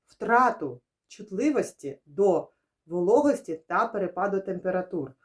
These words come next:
Тобто свої механізми звуження судин не будуть працювати. При сильно виражених симптомах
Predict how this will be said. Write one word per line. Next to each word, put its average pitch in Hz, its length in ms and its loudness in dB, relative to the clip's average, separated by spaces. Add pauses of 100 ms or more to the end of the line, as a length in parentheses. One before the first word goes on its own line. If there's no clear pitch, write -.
(340)
Тобто 220 320 -4
свої 190 760 -2
механізми 190 760 -2
звуження 165 640 -4
судин 151 540 -6
не 214 180 -6
будуть 185 420 -2
працювати. 135 540 -10 (180)
При 226 140 -4
сильно 233 440 0
виражених 320 500 0
симптомах 330 680 -4